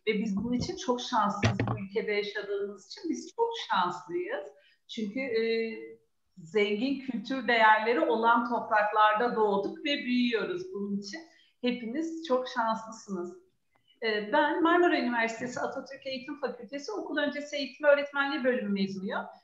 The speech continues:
ve, e, meslekte yirmi birinci yılım. Birçok özel okulda anaokulu öğretmenliği ve yöneticilik yaptım. Şu anda da bir okulda okul yöneticisiyim.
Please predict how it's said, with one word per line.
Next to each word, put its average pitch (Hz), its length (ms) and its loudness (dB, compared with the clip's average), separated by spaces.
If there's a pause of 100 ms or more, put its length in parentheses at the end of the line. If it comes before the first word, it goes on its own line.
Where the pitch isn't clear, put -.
(160)
ve, 226 60 2
e, 214 640 0
meslekte 226 460 0
yirmi 233 280 0
birinci 240 320 -4
yılım. 214 380 -2 (1080)
Birçok 262 440 0
özel 254 320 6
okulda 247 520 2
anaokulu 247 440 2
öğretmenliği 233 760 0
ve 226 80 0 (100)
yöneticilik - 680 -14
yaptım. - 500 -4 (140)
Şu 240 140 -4
anda 220 300 0
da 202 180 -2
bir 220 100 -6
okulda 214 600 -2 (280)
okul 247 280 -4
yöneticisiyim. 185 960 0